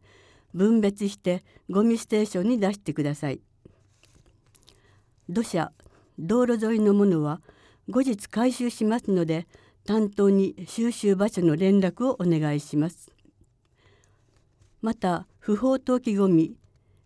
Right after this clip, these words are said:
家電製品、タイヤ、バッテリーなどは回収できませんので、発見した場合は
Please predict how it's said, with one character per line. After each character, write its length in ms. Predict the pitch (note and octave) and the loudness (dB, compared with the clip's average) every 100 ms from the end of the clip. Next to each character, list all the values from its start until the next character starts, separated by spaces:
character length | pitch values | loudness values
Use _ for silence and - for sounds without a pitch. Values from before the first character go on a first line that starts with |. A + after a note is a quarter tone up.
| - | -8
家 140 | - G3+ | -4 0
電 240 | B3 A#3+ | 0 0
製 280 | - A3+ G#3+ | 0 -2 0
品、 320 | E3+ D3 D3+ _ _ _ _ | 2 2 0 _ _ _ _
タ 140 | - G#3+ | -4 0
イ 160 | G3+ | 0
ヤ、 180 | F#3+ - _ - _ - | 0 -2 _ -20 _ -4
バ 120 | G#3+ | -4
ッ 40 | |
テ 240 | B3+ - G#3+ | -4 -2 0
リ 160 | G3+ | 2
ー 20 | F3+ | 2
な 160 | F#3+ | 2
ど 140 | F3 E3+ | 0 0
は 180 | G#3+ G3 | -2 -6
回 240 | - A#3 A#3 | -4 -2 0
収 180 | G#3+ | -2
で 140 | G3+ G3+ | 0 -2
き 100 | A3+ | -2
ま 140 | B3 | -4
せ 160 | B3 A3 | -2 0
ん 80 | F#3+ | 2
の 120 | D#3 | 0
で、 200 | D#3+ D#3 - _ _ _ - | -2 -6 -16 _ _ _ -6
発 220 | G3 G3+ - | -6 -4 0
見 180 | A3 | 0
し 60 | A#3 | 0
た 140 | G3 | -2
場 160 | F#3 F#3+ | -2 0
合 180 | F3+ D#3+ | 0 0
は 200 | D#3 | -2